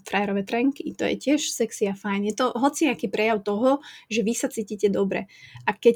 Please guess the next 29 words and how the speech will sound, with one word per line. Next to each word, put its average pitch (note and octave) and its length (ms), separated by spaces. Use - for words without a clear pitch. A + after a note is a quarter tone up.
ten A#3+ 240
partner A#3 520
vám G3+ 420
dá A3+ 420
to G#3+ 160
zázemie, A3 560
alebo G3 300
žijete B3+ 260
v - 100
tom A3 140
prostredí, G#3 560
kde G#3 160
sa G#3+ 160
na F#3+ 80
nič G#3 160
nehráte G#3 560
a - 160
vieš, G#3+ 240
že G#3 200
si - 240
taká, A3 320
aká G#3+ 160
si, C4 320
že G#3 80
si G3+ 160
tam G3+ 320
proste G3+ 320
doma C4 400
a G3+ 100